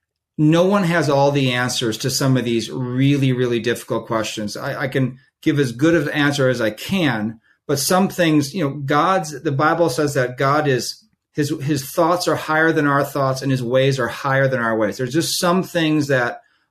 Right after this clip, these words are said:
are beyond our understanding, but I do go back to the authority of what he has said in his word.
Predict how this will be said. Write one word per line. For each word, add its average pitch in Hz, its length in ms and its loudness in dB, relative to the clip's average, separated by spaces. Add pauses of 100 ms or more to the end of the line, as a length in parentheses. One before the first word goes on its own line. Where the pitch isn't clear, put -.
are 123 260 2
beyond 139 520 2 (100)
our 151 260 2
understanding, 143 920 0 (500)
but 135 140 0
I 139 160 2
do 151 240 4
go 165 240 2
back 131 300 0
to 139 100 -2
the 123 180 -2
authority 135 720 2
of 113 160 -4
what 120 280 -2
he 139 140 -2
has 113 200 -2
said 113 180 0
in 117 80 -2
his 104 160 -4
word. 107 520 0